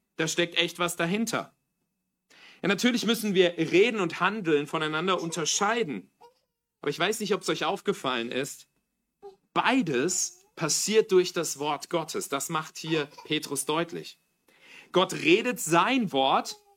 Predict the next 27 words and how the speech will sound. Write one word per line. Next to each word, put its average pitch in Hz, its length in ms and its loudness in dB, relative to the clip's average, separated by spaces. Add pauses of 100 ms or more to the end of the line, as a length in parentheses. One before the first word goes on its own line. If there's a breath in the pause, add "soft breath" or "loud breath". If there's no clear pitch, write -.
(680)
und 214 240 4
er 170 220 0
handelt 175 600 2 (160)
durch 269 280 2
sein 131 280 0
Wort. 98 400 -6 (1600)
In 160 120 -2
Vers 180 220 -2
zwei 190 260 2
lesen 196 260 4
wir 170 100 2
von 170 120 0
den 151 260 -2
Worten, 208 460 4
die 185 140 0
er 175 100 0
den 165 140 0
Propheten 180 580 0
und 165 140 -2
Aposteln 147 560 -2
aufgetragen 98 840 -4
hat, 95 140 -8
die 127 80 -2
er 139 80 0
also 143 400 0
geredet 160 540 2
hat. - 280 -10